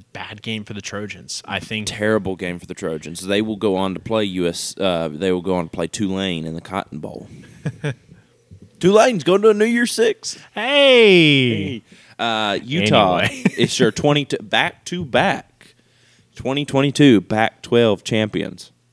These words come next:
Speaker 1: There we go.
Speaker 2: They are gonna go take on Penn State in the Rose Bowl.
Speaker 1: Hey.
Speaker 2: Hey.
Speaker 1: That's a good matchup.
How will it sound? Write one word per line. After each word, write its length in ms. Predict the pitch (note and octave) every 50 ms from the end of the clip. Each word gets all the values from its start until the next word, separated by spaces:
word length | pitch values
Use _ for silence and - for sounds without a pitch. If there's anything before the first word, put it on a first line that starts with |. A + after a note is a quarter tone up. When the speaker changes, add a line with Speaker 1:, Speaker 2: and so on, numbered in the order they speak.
| _ _ _
Speaker 1:
There 120 | E2+ E2+
we 80 | F2 F2+
go. 220 | F2+ A2 B2 E3
Speaker 2:
They 220 | - F#2 F2+ F#2+
are 60 | G2+ G2+
gonna 140 | G#2 G#2
go 160 | G2+ G2+ G2+ G2
take 300 | - - - G#2 G2+ -
on 160 | G2+ G2+ G2+
Penn 280 | - - A2 A2 A#2
State 280 | - - - A2 B2 -
in 60 | - -
the 60 | F2
Rose 220 | F2+ G#2+ B2 B2 -
Bowl. 320 | - E2+ F2 E2+ - - _ _ _ _ _ _ _ - _ _ _ _ _ _ _ _ _ _ _ _ _ _ _ _ _ _ _ _ _ _
Speaker 1:
Hey. 280 | - D#2+ F2+ F#2+ - _ _ _ _ _
Speaker 2:
Hey. 240 | - F2+ F2 G2 A2+ - _ _ _ -
Speaker 1:
That's 140 | - -
a 20 | -
good 140 | A2 F#2 E2
matchup. 380 | E2 E2 - - - E2+ D#2